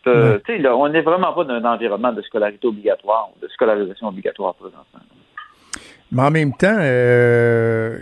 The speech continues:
Speaker 2: je, je, je me demande, j'ai trouvé que l'approche du gouvernement était quand même, euh,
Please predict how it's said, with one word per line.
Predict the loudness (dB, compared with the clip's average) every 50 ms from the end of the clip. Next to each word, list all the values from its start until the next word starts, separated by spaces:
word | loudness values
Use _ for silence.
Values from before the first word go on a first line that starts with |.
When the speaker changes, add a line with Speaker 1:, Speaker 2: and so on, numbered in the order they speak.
| -14 -14 -16
Speaker 2:
je, | -14 -14 -12
je, | -12 -14 -14 -16 -18 -20 _ _ _ _ -20 -20 -20 -20 -20 _
je | -2 0
me | 2
demande, | 2 2 0 -2 -4 -8 -8 -10 -10 -6
j'ai | -4 -2 0 0 0
trouvé | 0 0 -2 0
que | 2 0
l'approche | -2 0 2 2 2 4 2 2
du | -2 0
gouvernement | 2 2 2 2 0 0 0
était | 0 0 -2 0
quand | 2 2 2 2 2
même, | 2 0 0 2 2 2 2
euh, | 4 4 4 4 4 2 2